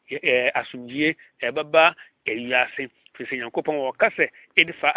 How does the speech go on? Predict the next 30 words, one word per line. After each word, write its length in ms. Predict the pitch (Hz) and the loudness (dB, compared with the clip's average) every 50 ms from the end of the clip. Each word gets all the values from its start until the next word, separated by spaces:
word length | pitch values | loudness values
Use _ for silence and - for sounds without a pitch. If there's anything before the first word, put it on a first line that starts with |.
| 147 139 | 2 2
billati 520 | 139 131 135 131 135 147 - - 139 127 120 135 | 2 -6 -6 0 0 0 0 0 -6 -8 -6 -6
hiya 200 | 147 143 135 - | -4 -4 -2 2
ahsan, 420 | - 220 226 226 - 254 269 254 - - - - _ | 2 2 2 4 4 4 4 4 2 -10 -20 -16 _
fa 100 | - 180 220 | 0 2 2
idha 180 | 214 196 170 160 | 2 4 4 4
alladhi 460 | 151 147 151 147 143 139 135 131 127 | 4 4 2 2 2 2 -2 -4 0
baynaka 420 | 127 156 165 165 151 147 - - | 2 4 4 6 4 2 0 0
wa 120 | 135 123 123 | -6 -6 2
baynahu 440 | 139 143 147 139 127 123 131 135 - | 4 4 4 4 2 -4 -6 -6 -4
adawatun 640 | 135 120 120 123 120 123 151 208 208 - 233 220 - - - - - | -4 -4 -4 -4 -2 0 0 0 0 -2 -4 -6 -6 -12 -16 -10 0
ka 80 | - 247 | 0 6
annahu 460 | 226 254 262 233 202 185 165 180 175 165 | 6 6 4 4 -2 -2 -2 -2 -4 0
waliyyun 420 | 151 143 147 143 143 135 131 123 | 0 0 0 0 -4 -6 -8 -8
hamim." 480 | - - 120 117 123 127 120 113 110 110 _ _ _ - _ _ _ _ _ _ _ _ _ _ - | -8 -10 -10 -8 -8 -8 -8 -8 -10 -14 _ _ _ -20 _ _ _ _ _ _ _ _ _ _ -12
Firi 140 | - 139 - - | -10 -10 -2 2
sɛ, 160 | 156 131 143 - _ _ _ _ _ _ - - | 4 4 4 2 _ _ _ _ _ _ -4 0
sɛ 100 | 139 139 156 | 0 2 2
wo 80 | 185 | 0
ne 100 | 196 214 | 0 2
obi, 380 | 202 165 143 131 - - - - _ _ _ _ - | 2 2 2 4 2 -2 -2 -2 _ _ _ _ 2
ɛɛ, 500 | - 139 139 139 139 139 139 139 147 - - | 4 6 6 8 6 6 6 4 2 2 2
ɛɛ, 220 | 165 143 139 143 - - - | 2 4 4 2 0 0 -2
ɔtamfo 460 | 139 - - 190 190 180 - 208 175 | -2 0 2 0 0 0 0 -4 -2
ba 100 | 208 202 | 0 0
mu 140 | 185 170 165 | 0 0 -4
ntam 240 | - - 220 220 | 0 -2 0 2
a, 160 | 190 156 127 - - _ _ - - - | 2 0 0 -2 -10 _ _ -20 -20 -12
kuta 240 | - - - - 143 | -10 -4 0 0 0
ne 100 | 143 135 | 0 -2
sɛ 300 | - - 240 220 170 | -4 2 4 4 4